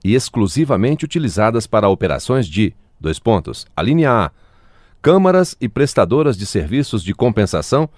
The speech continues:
e de liquidação de que trata o parágrafo único do artigo segundo da Lei número dez mil duzentos e quatorze,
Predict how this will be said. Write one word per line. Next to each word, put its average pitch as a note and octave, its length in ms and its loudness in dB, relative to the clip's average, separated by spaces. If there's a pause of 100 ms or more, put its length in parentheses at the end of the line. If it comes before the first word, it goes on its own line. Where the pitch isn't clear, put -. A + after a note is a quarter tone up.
(300)
e F#2 80 -4
de F2 140 0
liquidação F3 680 2
de D#3 120 -4
que D3 100 2
trata C3+ 500 0 (160)
o B2 80 -4
parágrafo B2+ 560 2
único B2+ 500 0 (180)
do F2 120 -2
artigo E2+ 380 -4
segundo D3+ 540 -2 (320)
da G2 160 2
Lei C#3 200 4
número C3+ 360 2
dez C#3+ 260 2
mil C#3+ 260 2
duzentos F2+ 440 -4
e G2 60 -6
quatorze, C#3+ 540 -2